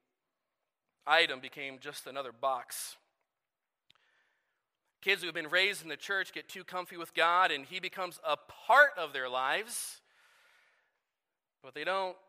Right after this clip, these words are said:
know how he relates to every aspect of life.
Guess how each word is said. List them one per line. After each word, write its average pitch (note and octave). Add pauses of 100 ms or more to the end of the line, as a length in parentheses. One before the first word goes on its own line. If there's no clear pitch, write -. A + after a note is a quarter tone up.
(240)
know E3
how F3+
he F#3
relates F3
to F3+
every F3
aspect E3+
of A#2+
life. -